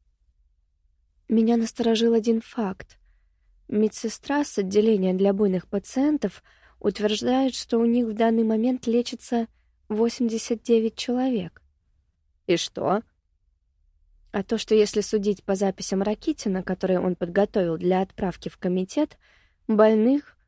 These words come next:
в два раза больше. И это только по буйному отделению. На нашем, к примеру, лежат двести семь, а у Ракитина значится за триста. «Так-так, понимаешь, что это означает?»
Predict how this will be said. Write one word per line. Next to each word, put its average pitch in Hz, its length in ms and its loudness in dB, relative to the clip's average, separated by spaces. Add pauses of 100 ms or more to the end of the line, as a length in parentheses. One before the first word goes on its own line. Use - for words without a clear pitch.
(240)
в 214 80 -2
два 208 240 2
раза 202 240 0
больше. 170 480 -6 (1000)
И 269 80 4
это 269 220 4
только 254 320 2
по 262 180 2
буйному 180 540 2
отделению. 180 760 0 (640)
На 185 160 4
нашем, 233 340 0
к - 120 -8
примеру, 208 560 2 (340)
лежат 214 360 4
двести 220 400 0
семь, 170 400 -8 (440)
а 196 140 4
у 196 80 6
Ракитина 196 760 0 (320)
значится 226 560 -2
за 254 180 0
триста. 196 600 -4 (1400)
«Так-так, 175 800 2 (100)
понимаешь, 190 640 4
что - 240 0
это 214 340 6
означает?» 202 720 0